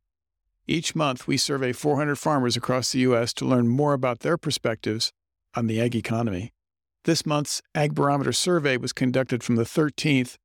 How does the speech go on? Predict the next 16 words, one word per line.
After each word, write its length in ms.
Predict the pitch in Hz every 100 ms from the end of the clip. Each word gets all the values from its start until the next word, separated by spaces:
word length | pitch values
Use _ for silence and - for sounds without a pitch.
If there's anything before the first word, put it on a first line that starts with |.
| _ _ -
through 280 | - 170
the 100 | 139
seventeenth 640 | 127 - 147 127 - 131 120
of 40 | 113
February. 600 | 120 120 113 98 110 127 _ _ _ _ _ _ _ _
Michael, 300 | 156 180 190
the 160 | 165 160
Ag 140 | 180
Economy 340 | - 175 165 147
Barometer 400 | 147 151 156 139
was 180 | 123
down 360 | - 156 175 170
five 420 | - 151 151 135
points 360 | - 156 151 -
this 220 | 123 -
month 280 | 127 120